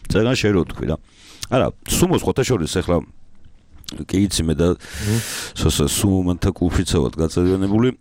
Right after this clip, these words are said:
Speaker 1: ერთ-ერთი კი არა, ალბათ ყველაზე რთული ჭიდაობაა. ნუ, დასამოყომებელია, რა თქმა უნდა, იქ ეხლა.
Speaker 2: მმ.
Speaker 1: ორი ღიპიანი კაცის სიძგილეობა არ უნდა დაინახო, მაგრამ ძალიან ტექნიკური და ძალიან რთული ჭიდაობაა, ასე რომ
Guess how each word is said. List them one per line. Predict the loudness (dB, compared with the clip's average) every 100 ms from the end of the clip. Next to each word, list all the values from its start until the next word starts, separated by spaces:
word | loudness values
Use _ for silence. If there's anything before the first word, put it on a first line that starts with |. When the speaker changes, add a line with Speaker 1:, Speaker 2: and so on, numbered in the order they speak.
| -12 -14
Speaker 1:
ერთ-ერთი | -6 -4 -2 0 0 0 -2 -2 -4 -2
კი | 2
არა, | 2 2
ალბათ | 0 0
ყველაზე | 2 2 2
რთული | 0 2 0
ჭიდაობაა. | 2 2 2 2 0 -6
ნუ, | -4
დასამოყომებელია, | -2 0 0 0 0 0 0 2 2
რა | 0
თქმა | -4 -2
უნდა, | 0 0
იქ | -2
ეხლა. | -4 -8 -8
Speaker 2:
მმ. | -10 -18 -12 -8 -6 -6 -10 -2
Speaker 1:
ორი | 2 2 2
ღიპიანი | 0 0 0 0
კაცის | 0 0 0 0
სიძგილეობა | 0 2 2 4 4 4 2 2 2 2
არ | 2 2
უნდა | 2
დაინახო, | 2 2 2 -2 -4
მაგრამ | -4 -4 -4
ძალიან | 0 2 4 2
ტექნიკური | 0 -2 -2 2 2 2
და | 2
ძალიან | 0 2 0
რთული | 0 0 0
ჭიდაობაა, | 0 2 2 2 -2 -4
ასე | -2 0
რომ | 0